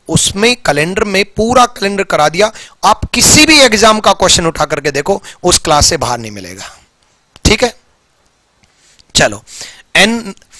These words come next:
उसके बाद ओ, उसके बाद आई, उसके बाद टी, उसके बाद ए, उसके बाद एन। ठीक है, चलो, Next question का जवाब दो। Next, जो नजदीक है वो नजदीक है, जो दूर है वो दूर है। तीन option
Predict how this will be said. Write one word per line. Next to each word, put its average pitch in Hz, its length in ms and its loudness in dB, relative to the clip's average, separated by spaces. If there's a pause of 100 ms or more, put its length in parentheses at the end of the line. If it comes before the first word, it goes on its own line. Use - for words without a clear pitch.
(160)
उसके 190 240 2
बाद 170 300 2
ओ, 226 300 6 (320)
उसके 165 240 0
बाद 165 300 2
आई, 208 340 4 (360)
उसके 160 220 -4
बाद 151 260 2
टी, 214 340 0 (120)
उसके 147 220 -4
बाद 143 180 -2 (120)
ए, 196 280 2 (100)
उसके 139 220 -4
बाद 147 200 -2 (160)
एन। 113 200 -8 (1600)
ठीक 196 200 0
है, 262 100 -4 (560)
चलो, 92 280 -2 (640)
Next 175 360 0
question 170 320 2
का 135 120 -2
जवाब 107 260 -6
दो। - 160 -20 (240)
Next, 139 320 -4
जो 160 180 2
नजदीक 208 480 2
है 185 60 6
वो 175 60 2
नजदीक 165 380 0
है, 175 40 4
जो 151 120 0
दूर 160 240 2
है 143 60 4
वो 147 120 0
दूर 120 240 -6
है। 113 80 -10 (380)
तीन 285 240 4
option 262 340 4